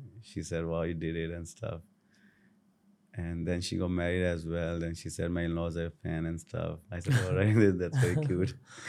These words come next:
Speaker 1: Thank
Speaker 2: In-law-,
Speaker 1: you.
Speaker 2: in-laws को पता?
Speaker 1: पता नहीं, मुझे नहीं पता।
Speaker 2: ओके।
Speaker 1: तो I said, "Very nice, good for them and you," and, um, वो सब। But वो, वो, वो भी सही था। उसने मेरे को, uh, बहुत कुछ सिखाया यार। मतलब,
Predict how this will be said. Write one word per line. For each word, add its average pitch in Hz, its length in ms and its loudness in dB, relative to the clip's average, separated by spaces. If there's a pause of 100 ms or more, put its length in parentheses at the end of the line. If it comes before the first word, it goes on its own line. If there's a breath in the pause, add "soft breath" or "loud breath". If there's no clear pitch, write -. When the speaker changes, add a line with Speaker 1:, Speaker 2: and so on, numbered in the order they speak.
Speaker 1:
Thank - 240 4
Speaker 2:
In-law-, 127 260 10
Speaker 1:
you. 139 100 10
Speaker 2:
in-laws 147 260 8
को 151 100 0
पता? 143 280 4 (500 loud breath)
Speaker 1:
पता 180 180 4
नहीं, 170 120 4
मुझे 113 180 4
नहीं 113 180 2
पता। - 420 -6
Speaker 2:
ओके। - 300 -16 (220)
Speaker 1:
तो 92 120 -2
I 90 140 0
said, 90 220 -2
"Very 85 240 0
nice, 82 360 -2 (440)
good 82 180 -4
for - 280 -6
them 82 220 0
and 82 220 0
you," 82 260 -6
and, 80 380 -6
um, 76 160 -10 (200)
वो 107 120 4
सब। 104 280 0 (320 loud breath)
But 170 140 8
वो, 220 460 10
वो, 170 340 8
वो 170 220 6
भी 214 120 6
सही 143 300 8
था। 127 240 2 (600)
उसने 151 280 8
मेरे 170 160 10
को, 170 380 8
uh, 113 240 6
बहुत 117 380 6
कुछ 127 120 4
सिखाया 80 360 -2
यार। 82 140 -8
मतलब, 92 380 2